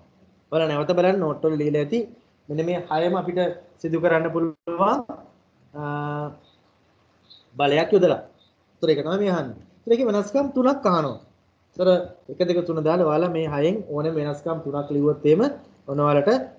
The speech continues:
අ, ලකුණු ගන්න පුළුවන්, ගැටලුවක් වෙන්නේ නැහැ. ඊළඟට බලය දෛශික රාශියක් ලෙස හඳුන්වන්නේ ඇයි කියලා අහනවා.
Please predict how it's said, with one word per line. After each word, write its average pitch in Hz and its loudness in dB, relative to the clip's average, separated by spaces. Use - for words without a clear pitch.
අ, 135 -10
ලකුණු 135 -4
ගන්න 147 -2
පුළුවන්, 156 0
ගැටලුවක් 139 -2
වෙන්නේ 170 0
නැහැ. 220 0
ඊළඟට 185 4
බලය 175 4
දෛශික 196 -2
රාශියක් 202 -2
ලෙස 208 -4
හඳුන්වන්නේ 202 -2
ඇයි 175 2
කියලා 147 0
අහනවා. 113 -12